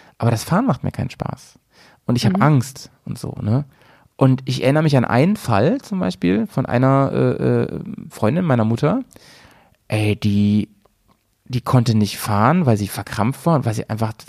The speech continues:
Speaker 1: keine Freude daran gefunden hat und hat sich das selbst nicht eingestehen wollen, weil sie gerne ein Teil davon sein wollte.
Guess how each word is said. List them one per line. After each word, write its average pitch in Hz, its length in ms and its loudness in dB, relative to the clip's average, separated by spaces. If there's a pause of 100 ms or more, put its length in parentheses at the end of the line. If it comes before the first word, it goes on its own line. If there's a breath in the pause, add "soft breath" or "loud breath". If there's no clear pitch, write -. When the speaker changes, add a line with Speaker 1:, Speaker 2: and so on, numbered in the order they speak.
Speaker 1:
keine 117 260 0 (100)
Freude 98 380 -2
daran 127 240 2
gefunden - 340 -4
hat 170 140 0 (260 loud breath)
und 113 180 -2
hat 131 120 0
sich 143 100 -2
das 127 180 0
selbst 127 240 2
nicht 185 160 -4
eingestehen 139 580 0
wollen, 117 300 2
weil 120 200 2
sie 127 120 -4
gerne 120 280 0
ein 147 40 -6
Teil 196 180 0
davon 120 280 -4
sein 92 260 -6
wollte. 92 320 -4